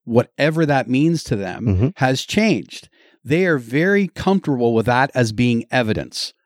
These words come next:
Speaker 1: For them as patients and as athletes and fitness enthusiasts, we do it all the time. I'll tape someone or I'll work on them. I'll use cups or floss, and they'll get off the table and say, "I don't know what you did, but I just feel different."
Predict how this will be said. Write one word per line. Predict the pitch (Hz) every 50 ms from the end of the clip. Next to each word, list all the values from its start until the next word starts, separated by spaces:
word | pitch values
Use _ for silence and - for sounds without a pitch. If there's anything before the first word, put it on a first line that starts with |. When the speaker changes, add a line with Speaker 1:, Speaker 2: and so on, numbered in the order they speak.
| _ _ _ _ _
Speaker 1:
For | _ - 131 123 117
them | 110 120 120 127 147 190 214 - - -
as | 123 113 113 113 -
patients | - - - - 143 135 139 - - 190 220 233 - - - -
and | - 113 113 113 110
as | - 107 107 110 110 104 - - -
athletes | - 104 113 131 131 - 135 135 143 165 160 - - -
and | 113 107 104 -
fitness | - 147 151 - 160 147 -
enthusiasts, | 156 147 - 147 143 156 151 175 185 202 208 - - _ - - - _ _ _ _ _ _ _
we | 143 139 139
do | 123 139 139
it | 139
all | 135 127 127
the | 123
time. | - - 127 104 95 107
I'll | 127 147 -
tape | - 185 185 175 -
someone | - 180 165 160 170 170 156
or | 123 110
I'll | 110 110
work | 113 131 156 156 -
on | 160 151 147 147
them. | 156 139 117
I'll | 107 107
use | 113 123 139 131 123 117 - _ -
cups | - - 156 156 - - - 131
or | 107
floss, | - - - 156 165 170 156 120 113 120 - - - - - - - - _
and | - 131
they'll | 135 131
get | 127 139 139
off | 139 135 -
the | 127
table | - - 156 156 147 127
and | 110
say, | 98 120 110
"I | 117 143
don't | 175 185
know | 180 175
what | 165 175 170 143
you | 135
did, | 123 143 180 196 151 117 110 117 117 - _ _ _ _ _ _ _
but | 131 127
I | 120 117
just | 113 139 143 - -
feel | - - 143 131 117
different." | 101 98 127 123 - - 98 - -